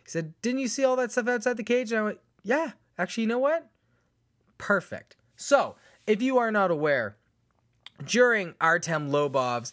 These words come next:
Artem's fight at U F C Gdansk,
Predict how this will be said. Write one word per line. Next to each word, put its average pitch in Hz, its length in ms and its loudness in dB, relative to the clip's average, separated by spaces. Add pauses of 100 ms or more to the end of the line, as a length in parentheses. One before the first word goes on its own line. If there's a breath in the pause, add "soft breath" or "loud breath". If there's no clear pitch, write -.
(140)
Artem's 175 800 2
fight 139 480 -2 (2250 soft breath)
at 147 100 0
U 165 160 2
F 160 60 -2
C 165 160 -6
Gdansk, 139 520 -2